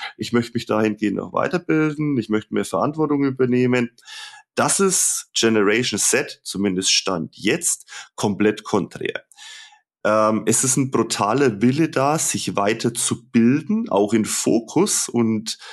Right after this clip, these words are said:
ähm, Sichtweisen vielleicht auch zu erweitern. Das ist keine Frage. Das ist bei Generation Z vielleicht stärker als in jeder anderen Generation.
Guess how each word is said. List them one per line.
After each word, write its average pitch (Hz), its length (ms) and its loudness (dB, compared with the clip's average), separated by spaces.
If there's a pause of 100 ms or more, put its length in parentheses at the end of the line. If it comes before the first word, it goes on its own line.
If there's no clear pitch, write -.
(300)
ähm, 110 580 2 (180)
Sichtweisen - 1040 0
vielleicht 107 520 0
auch 107 420 2 (560)
zu 131 180 2
erweitern. 110 720 2 (140)
Das - 180 0
ist 139 140 0
keine 123 260 0
Frage. 131 460 0 (160)
Das - 160 -2
ist 117 160 0
bei 113 520 4
Generation 113 640 2
Z 135 380 0 (480)
vielleicht 113 320 2
stärker 127 560 2
als 113 260 2
in 110 140 0
jeder 113 300 2
anderen 110 360 0
Generation. 98 800 2